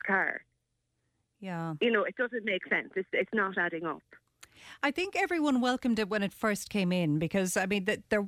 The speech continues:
Speaker 2: there certainly was an argument for saying that we've too many older and defective and dangerous cars on the road, and they need to be maybe, if not taken off, they need to at least be monitored or to be tested in some regard. So I, I,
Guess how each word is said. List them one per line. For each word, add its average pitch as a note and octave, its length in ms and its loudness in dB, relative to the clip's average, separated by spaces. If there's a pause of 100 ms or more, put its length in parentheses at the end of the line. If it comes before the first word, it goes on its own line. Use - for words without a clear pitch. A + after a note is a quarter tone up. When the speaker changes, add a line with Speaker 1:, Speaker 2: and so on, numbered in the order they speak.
Speaker 2:
there G#3+ 200 0
certainly C#4 440 2
was A3 320 0
an F#3+ 140 0
argument G3 460 2
for F3+ 160 0
saying F#3 300 2
that E3+ 160 0
we've E3+ 220 -2
too A#3 200 0
many G#3 420 2
older G#3 360 2
and F3+ 120 2
defective G3 540 0
and E3+ 160 2
dangerous F#3+ 420 2
cars F3+ 420 2
on E3+ 140 0
the E3 60 0
road, F3 280 2
and F3 240 0
they G#3 360 2
need F#3+ 260 2
to F3 100 -2
be D#3+ 380 2
maybe, E3 440 0
if - 140 -2
not G#3 180 4
taken F#3+ 360 0
off, F3 260 0
they F3+ 140 0
need F3 180 2
to F3 80 0
at E3 100 0
least F3 220 0
be F3 100 2
monitored F3 720 2
or D#3+ 100 0
to - 120 -6
be E3 120 0
tested F#3 500 0
in D#3+ 140 2
some E3 240 0
regard. E3+ 420 2
So - 140 -2
I, G#3 220 -2
I, A#3+ 180 0